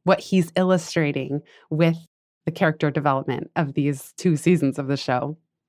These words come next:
Part of the reason that there is this crash and clash into quiet time is that it's almost like, at least in my case, I've built up an R and R deficit, and then the bill comes due.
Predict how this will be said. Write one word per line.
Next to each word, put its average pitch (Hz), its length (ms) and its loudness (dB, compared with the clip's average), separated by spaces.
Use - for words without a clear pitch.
Part 220 220 2
of 330 100 2
the 170 100 0
reason 156 840 2
that 156 180 2
there 143 200 -2
is 175 220 2
this 151 200 -2
crash 151 600 -4
and 156 180 -2
clash 151 400 2
into 151 240 -2
quiet 175 360 0
time 156 400 0
is 196 180 0
that 202 120 2
it's 208 120 0
almost 302 380 2
like, 202 480 0
at 180 160 0
least 202 300 -2
in 190 140 4
my 170 160 4
case, 165 320 0
I've 156 240 -2
built 196 260 2
up 185 160 4
an 139 220 0
R 175 200 4
and 170 120 4
R 165 160 4
deficit, 156 680 -2
and 175 160 6
then 196 140 6
the 180 80 6
bill 175 260 6
comes 135 320 -2
due. - 280 -4